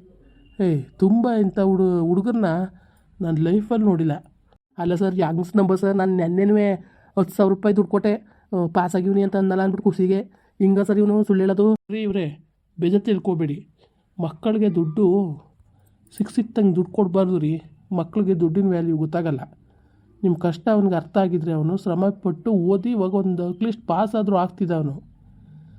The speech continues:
ಅವನು ಕಾಲೇಜ್ಗೆ ಬರ್ತಿದ್ದು ಮಜಾ ಮಾಡೋಕ್ಕೆ, ಓದೋಕ್ಕಲ್ಲ. ನಾವು ಮೊದಲು ಕರೆಸಿ ನಿಮ್ಮನ್ನ ವಾ-, ಹೇಳಿದ್ದು ನಾವು ಅವನ ಬಗ್ಗೆ ಈ ಥರ, ಈ ಥರ ನಡೀತಾ ಇದೆ ಅಂತ. ನೀವು ಅಷ್ಟಾದ್ಮೇಲೂ ಎಚ್ಚರಿಸ್ಕೊಳ್ಳಿಲ್ಲ ಅಂದರೆ ಹೇಗೆ ಮಾಡೋದು? ಸರ್, ಮೂರು ದಿನ ಸರ್, ಮೂರು ದಿನ ಊಟ ಬಿಟ್ಬಿಟ್ಟು ಮಲಗಿದ ಸರ್.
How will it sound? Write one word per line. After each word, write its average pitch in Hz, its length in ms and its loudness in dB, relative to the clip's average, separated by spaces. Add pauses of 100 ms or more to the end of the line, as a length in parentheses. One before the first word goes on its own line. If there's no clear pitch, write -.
(180)
ಅವನು 190 280 2
ಕಾಲೇಜ್ಗೆ 196 460 0
ಬರ್ತಿದ್ದು 208 420 0
ಮಜಾ 196 280 2
ಮಾಡೋಕ್ಕೆ, 185 360 -2
ಓದೋಕ್ಕಲ್ಲ. 180 520 0 (680)
ನಾವು 170 140 2
ಮೊದಲು 175 360 0
ಕರೆಸಿ 220 320 2
ನಿಮ್ಮನ್ನ 208 220 4
ವಾ-, 180 480 0
ಹೇಳಿದ್ದು 208 400 2
ನಾವು 156 300 -2 (560)
ಅವನ 175 260 0
ಬಗ್ಗೆ 185 380 2
ಈ 180 40 0
ಥರ, 175 200 -2
ಈ 180 120 2
ಥರ 175 160 -2
ನಡೀತಾ 175 360 0
ಇದೆ 175 180 2
ಅಂತ. 156 200 -6 (760)
ನೀವು 185 180 4
ಅಷ್ಟಾದ್ಮೇಲೂ 220 600 2
ಎಚ್ಚರಿಸ್ಕೊಳ್ಳಿಲ್ಲ 202 720 0
ಅಂದರೆ 190 200 2
ಹೇಗೆ 202 160 4
ಮಾಡೋದು? 185 520 2 (300)
ಸರ್, 202 240 2
ಮೂರು 196 340 2
ದಿನ 196 140 2
ಸರ್, 190 220 -2 (360)
ಮೂರು 202 380 4
ದಿನ 202 100 2
ಊಟ 202 240 2
ಬಿಟ್ಬಿಟ್ಟು 190 360 -2
ಮಲಗಿದ 180 280 0
ಸರ್. 180 240 -6